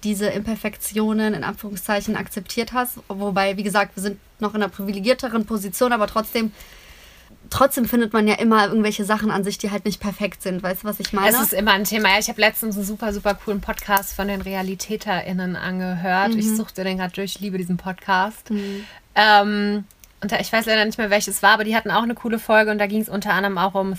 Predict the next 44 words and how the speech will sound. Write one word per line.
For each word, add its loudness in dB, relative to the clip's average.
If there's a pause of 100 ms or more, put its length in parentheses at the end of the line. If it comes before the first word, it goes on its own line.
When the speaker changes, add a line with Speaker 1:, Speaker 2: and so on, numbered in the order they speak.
Speaker 2:
Thin 0
und -4
Pretty -2
Privilege, -2
Speaker 1:
Mhm. 2
Speaker 2:
also 2
so -2
diese -4
Privilegien, 0
was -2
du -10
grad 4
auch 2
angesprochen 2
hast, 0
die 0
Speaker 1:
Mhm. 2
Speaker 2:
man 2
hat, 6 (400)
wenn 6
man 4
halt 4
in 2
eine 2
Norm 6
passt, 4
Speaker 1:
Ja, 0
Speaker 2:
sowohl 2
Speaker 1:
genau. 0
Speaker 2:
vom 4
Gewicht -2
her 6
als 0
auch 0
von 0 (280)
generell 2
äußeren 2
Körperma- 2
Speaker 1:
Ja. 0
Speaker 2:
Merkmalen. 4
Und -2
ich -4
glaub, -6
da -2